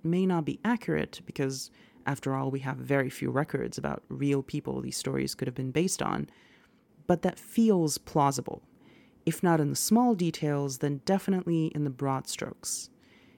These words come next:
It creates a sense that these people could have lived in these times in the ways that Charles describes. And that accomplishes a very curious thing. On the one hand, this is not real history,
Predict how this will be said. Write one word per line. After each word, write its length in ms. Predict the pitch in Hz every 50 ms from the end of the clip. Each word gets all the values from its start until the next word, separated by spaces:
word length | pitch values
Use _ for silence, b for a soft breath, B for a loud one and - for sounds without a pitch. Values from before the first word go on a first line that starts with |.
| b b -
It 160 | 175 165 -
creates 400 | - - 196 202 214 220 - -
a 40 | 180
sense 520 | - - - 165 156 151 151 - - -
that 260 | - 143 143 - -
these 240 | - 156 151 143 -
people 320 | - - 156 147 - 143
could 140 | 139 - 147
have 140 | 143 131 127
lived 420 | 139 139 147 147 143 135 131 -
in 160 | - 143 143 139
these 260 | 135 135 135 131 -
times 720 | - - 151 143 139 139 - - - - - - - - -
in 100 | - 156
the 80 | 151 143
ways 440 | 139 139 156 156 147 143 139 135 -
that 120 | - -
Charles 460 | - - - 139 135 135 131 127 123
describes. 760 | - - - - - 135 131 - - - - - - - - - _ _ _ _ _ _ _ _ - _ _ _ _ _ _ _ _ _ _ _ _ _ b b b b b b b b b b _ _ _ _
And 200 | - 170 170 170
that 320 | 151 185 208 226 240 - - -
accomplishes 760 | - - - - 180 175 165 175 165 - 160 151 147 143 -
a 60 | 139
very 180 | 135 156 160 156
curious 720 | 160 - - - - 160 147 143 131 139 - - - -
thing. 360 | - - - - - - - - _ _ _ _ b b b b b b b b b b b b b -
On 100 | 170 185
the 60 | 180
one 200 | 196 247 277 269
hand, 520 | 214 185 175 160 151 151 147 147 - - - - _
this 140 | - 190 180
is 100 | 185 156
not 220 | 170 165 147 139 -
real 380 | 131 131 135 147 143 139 131 131
history, 520 | 135 139 - - - - - - - -